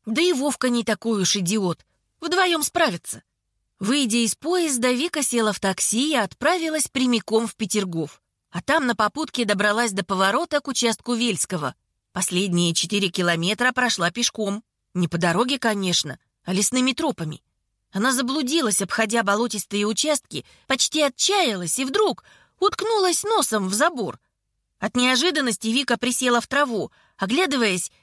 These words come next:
и страшась увидеть охранников с автоматами наперевес. Однако вокруг было удивительно тихо. Мирно стрекотали кузнечики, чирикали пташки, и Вика понемногу успокоилась. Не поднимаясь,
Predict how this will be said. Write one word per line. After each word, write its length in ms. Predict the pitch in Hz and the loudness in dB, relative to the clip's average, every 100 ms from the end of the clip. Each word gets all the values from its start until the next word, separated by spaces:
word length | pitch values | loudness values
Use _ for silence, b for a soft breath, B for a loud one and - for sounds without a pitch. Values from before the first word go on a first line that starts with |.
| _ | _
и 80 | - | -6
страшась 480 | - 285 285 294 - | 0 2 2 2 0
увидеть 360 | 269 240 240 | 0 0 0
охранников 560 | 269 320 294 208 175 190 | 0 0 0 0 -4 -2
с 60 | 220 | -4
автоматами 540 | - 277 269 226 214 | 0 0 2 0 -2
наперевес. 680 | 214 220 277 277 190 - - _ _ _ _ _ | -2 -2 -2 0 0 -2 -6 _ _ _ _ _
Однако 480 | - 185 214 - 185 | -4 0 -2 0 0
вокруг 520 | 180 - 175 247 277 | 0 -2 -2 -2 -2
было 280 | 247 262 202 | -2 0 0
удивительно 760 | 180 165 170 165 - 202 247 | -2 -2 -2 -2 -4 -2 -4
тихо. 480 | 262 - 349 - 185 _ _ _ - | -4 -2 -2 -2 -8 _ _ _ -4
Мирно 320 | 320 330 254 | -2 0 0
стрекотали 640 | - 226 202 196 190 185 | 0 -2 -2 -2 -2 -2
кузнечики, 840 | - 185 170 208 262 262 - 220 - _ - | -2 -4 -2 -2 -2 -4 -6 -14 -14 _ -4
чирикали 480 | - 226 202 202 185 | 0 0 0 -2 -2
пташки, 640 | - 208 226 - - 226 _ _ _ - | -2 0 2 0 -4 -14 _ _ _ -4
и 120 | 240 | -2
Вика 360 | 247 370 - 330 | 0 -2 0 -2
понемногу 520 | 277 240 233 311 254 | 0 0 0 -2 -2
успокоилась. 880 | 220 - 180 - 175 175 170 - - _ _ _ _ - | -4 -2 -4 -2 -2 -2 -4 -8 -12 _ _ _ _ -4
Не 140 | 185 | -2
поднимаясь, 680 | 214 220 240 302 285 175 - | 0 0 0 0 0 -2 -6